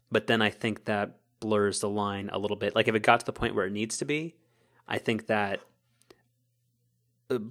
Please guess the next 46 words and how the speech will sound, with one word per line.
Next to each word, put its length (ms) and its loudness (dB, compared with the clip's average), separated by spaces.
kind 180 0
of 140 -2
just 180 -4
what, 240 2
then 160 2
what, 240 2
when 340 2
do 420 0
O 160 2
S 120 -4
ten 320 -6
and 160 -4
I 220 -4
O 120 -2
S 420 -6
Professional 840 0
or 220 -2
for 160 -4
tablets 540 0
or 40 -4
whatever, 320 -2
when 160 2
do 60 0
those 200 0
start 200 2
to 60 -12
converge? 600 -6
And 80 4
I 60 8
think 180 2
the 60 -4
closer 460 2
they 120 -2
get, 520 -2
the 160 -4
either 220 4
the 80 -2
more 180 2
dumbed 280 -2
down 340 0
O 160 0
S 140 -6
ten 260 -2
becomes 500 -2
or 380 4
the 480 -6